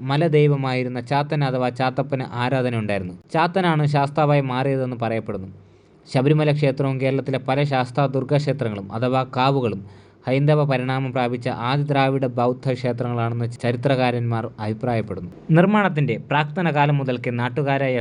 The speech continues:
സാധാരണ ജനങ്ങൾ സംഘങ്ങളായി ചേർന്ന് വ്രതാനുഷ്ഠാനത്തോടെ പച്ചരിയും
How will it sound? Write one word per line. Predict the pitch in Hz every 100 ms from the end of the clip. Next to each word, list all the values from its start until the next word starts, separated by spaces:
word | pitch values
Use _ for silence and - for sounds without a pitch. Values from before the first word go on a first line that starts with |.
| 123
സാധാരണ | 135 143 147 123
ജനങ്ങൾ | 113 101 90 - -
സംഘങ്ങളായി | 131 139 156 151 135 139
ചേർന്ന് | 120 120 117
വ്രതാനുഷ്ഠാനത്തോടെ | 120 131 147 143 - 131 120 123 113 104
പച്ചരിയും | 120 123 139 123